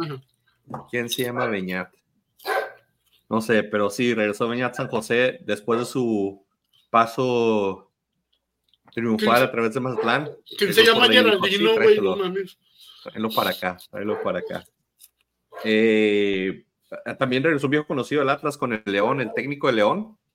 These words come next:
Speaker 2: era el, el, el portero de Atlas cuando andamos en Libertadores, Baba. Ese señor tiene un despeje de meta de, de área a área, con el despeje de meta que tiene ese señor.
Speaker 1: No
Speaker 2: Era
Speaker 1: sé
Speaker 2: puro
Speaker 1: quién
Speaker 2: tirar
Speaker 1: es
Speaker 2: la pelota
Speaker 1: ese.
Speaker 2: para arriba.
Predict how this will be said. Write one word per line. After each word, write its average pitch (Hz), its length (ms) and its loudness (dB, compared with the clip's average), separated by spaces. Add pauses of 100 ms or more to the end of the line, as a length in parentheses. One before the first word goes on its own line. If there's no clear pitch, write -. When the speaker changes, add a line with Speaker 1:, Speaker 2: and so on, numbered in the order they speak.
(140)
Speaker 2:
era 120 280 4
el, 110 180 0
el, 95 180 -6
el 95 200 -6
portero 104 320 -2
de 107 60 4
Atlas 113 240 -4
cuando 98 220 -6
andamos 110 200 -6
en 113 60 -4
Libertadores, 98 640 -2 (560)
Baba. 107 580 2 (380)
Ese 135 200 -2
señor 117 220 -2
tiene 139 180 0
un 139 80 -2
despeje 135 400 -4
de 123 140 0
meta 139 500 -2 (760)
de, 101 760 -2
de 101 100 -4
área 113 260 2
a - 40 6
área, 107 240 -2 (200)
con 98 160 -12
el 95 80 -8
despeje 95 300 -12
de 113 80 -6
meta 98 220 -10
que - 80 -18
tiene 95 180 -10
ese 95 100 -18
señor. 92 260 -10 (520)
Speaker 1:
No 165 180 -6
Speaker 2:
Era 180 120 0
Speaker 1:
sé - 40 -4
Speaker 2:
puro 110 160 0
Speaker 1:
quién 92 60 -2
Speaker 2:
tirar 98 120 -2
Speaker 1:
es 98 60 0
Speaker 2:
la 107 120 0
pelota 92 220 2
Speaker 1:
ese. 85 60 -6
Speaker 2:
para 92 140 -2
arriba. 87 260 -8